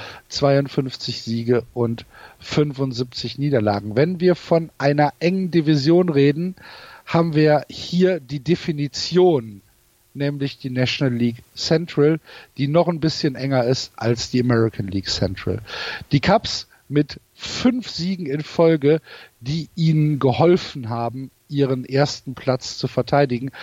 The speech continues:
Darunter ein äußerst wildes zwölf zu elf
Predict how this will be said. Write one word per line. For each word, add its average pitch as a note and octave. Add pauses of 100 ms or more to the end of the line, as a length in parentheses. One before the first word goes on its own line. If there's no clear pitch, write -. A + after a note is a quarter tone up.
(320)
Darunter D#3
ein A2+ (560)
äußerst D3
wildes C#3
zwölf -
zu -
elf C#3